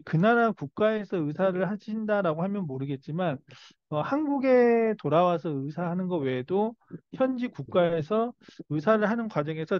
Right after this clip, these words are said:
가장 베스트 옵션은 이제 미국에서 의사를 하는 게 제일 베스트 옵션이긴 하죠. 그래서 사실은 에스지유를 졸업하고, 어, 어, 한국으로 돌아온 학생이, 어, 거의 없습니다. 어, 사실은 없죠. 대부분 다,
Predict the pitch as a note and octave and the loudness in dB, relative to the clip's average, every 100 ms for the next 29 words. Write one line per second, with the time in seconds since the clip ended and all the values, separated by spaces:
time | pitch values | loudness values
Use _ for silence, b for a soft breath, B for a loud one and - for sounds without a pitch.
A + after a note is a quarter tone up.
0 | - - - A#3+ - D3 - A#3 - G#3+ | -4 -4 0 0 0 -2 -2 -4 -2 -2
1 | G3+ E3 C#3+ C3+ G3 A#3 A#3 G3+ C#3 C3+ | 0 0 -2 -2 -2 -2 -2 0 -2 -2
2 | F3 D#3+ E3 A3+ G#3 D#3 D3+ C#3+ C3+ D3+ | -2 0 0 0 -2 -2 -2 -2 -2 -4
3 | D3+ - C3 - D3+ C3+ C3+ C#3+ G3 C#3+ | -4 -6 -6 -4 -4 -4 -6 -4 -4 -4
4 | A#2+ B B B B - _ F#3+ A3 A#3 | -8 B B B B -20 _ 0 4 2
5 | A3+ A3+ B3+ A#3 A3+ A3+ D3+ C#3 G#3+ G#3+ | 2 0 2 4 4 4 0 -2 -4 -4
6 | G#3 G3 F#3 E3+ D3+ D3 D#3+ E3 G#3 G3 | 0 0 2 0 -2 -2 -2 0 -2 0
7 | A3 B3 - _ _ _ - C#3 C#3 C3+ | -2 -2 -8 _ _ _ -6 -2 -2 -4
8 | C#3+ - D3+ - _ _ _ B2+ B2+ C3+ | -8 -12 -20 -20 _ _ _ -10 -8 -8
9 | D3 C4+ C#4+ C4 A3+ A3 D3 D3 D3+ - | -6 -2 0 0 0 0 2 2 0 -4
10 | G3+ F#3+ G#3 F3 B2 _ _ _ _ - | -4 -2 -2 -2 -4 _ _ _ _ -6
11 | C#3 C3+ D#3 E3 D3 - C#3 B2+ - - | -6 -2 0 2 0 -6 -10 -10 -14 -16
12 | - C3+ C#3 - G3 A#3+ A3 A#2+ - C#3+ | -12 -10 -10 -8 -6 -2 -2 -2 -4 -6
13 | B2+ B2+ - D#3 D3+ D3+ D3+ F3 G#3+ | -6 -12 -8 -6 -4 -4 2 2 2